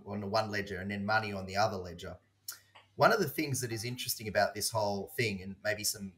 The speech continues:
some people would suggest that, you know, it's, it's good enough to say, you know, "Give my wealth away," but what about our basic survival needs? So there's the whole Maslow's hierarchy of needs situation. Um, I would say that the conversation that we're having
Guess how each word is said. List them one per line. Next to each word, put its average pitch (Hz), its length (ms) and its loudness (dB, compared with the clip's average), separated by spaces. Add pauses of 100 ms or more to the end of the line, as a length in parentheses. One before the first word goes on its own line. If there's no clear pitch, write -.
some 104 260 -2
people 101 300 -4
would 95 160 -6
suggest 92 460 -2
that, 101 120 -4 (880)
you 147 140 -2
know, 110 80 6
it's, - 480 2
it's 127 160 -6
good 175 180 0
enough 131 280 2
to - 40 -10
say, 110 420 2
you 104 120 -8
know, 101 180 -2
"Give 104 180 -8
my 104 140 0
wealth 101 300 0
away," 95 500 0
but 107 120 -8 (100)
what 143 120 0
about 123 220 2
our 98 220 -2 (120)
basic 107 360 -2
survival 95 640 0 (420)
needs? 110 400 0
So 113 320 4
there's 107 160 0
the 113 80 0
whole 120 180 0
Maslow's 107 400 -2
hierarchy 98 460 -2
of 90 140 -8
needs 98 280 -4
situation. 101 720 0 (480)
Um, 107 380 2 (420)
I 135 120 10
would - 160 8
say 127 240 6
that 107 160 -6
the 110 80 -6
conversation 117 640 0
that 95 120 -8
we're 95 140 -4
having 101 460 -2